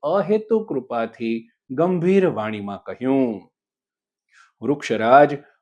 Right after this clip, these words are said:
હું મણિ માટે જ તમારી ગુફામાં આવ્યો છું. આ મણિ દ્વારા હું મારા ઉપર લાગેલા ખોટા કલંકને મિટાવવા ઈચ્છું છું." ભગવાને આમ કહ્યું ત્યારે જાંબવાને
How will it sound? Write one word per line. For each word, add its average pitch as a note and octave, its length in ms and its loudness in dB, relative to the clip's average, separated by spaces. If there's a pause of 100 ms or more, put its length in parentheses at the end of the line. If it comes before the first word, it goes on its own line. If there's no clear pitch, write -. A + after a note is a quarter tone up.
(120)
હું D#3 200 -2
મણિ A#2+ 220 0
માટે F3+ 460 2
જ F#3 160 -4
તમારી E3 380 0
ગુફામાં D#3 560 -4
આવ્યો G#2+ 280 -6
છું. A2 560 -6 (340)
આ G#2+ 100 -8
મણિ G#2 300 -8
દ્વારા A#2 560 4 (300)
હું F#3 220 -2
મારા B2+ 300 4
ઉપર F3 420 0
લાગેલા D3 520 0
ખોટા A2 480 -6
કલંકને E3 640 -8
મિટાવવા F3 760 -2
ઈચ્છું G#2 320 -16
છું." A#2 480 -4 (340)
ભગવાને F#3 540 0
આમ A2+ 300 -8
કહ્યું D#3 440 -4
ત્યારે A2+ 260 -6
જાંબવાને G#2+ 800 -2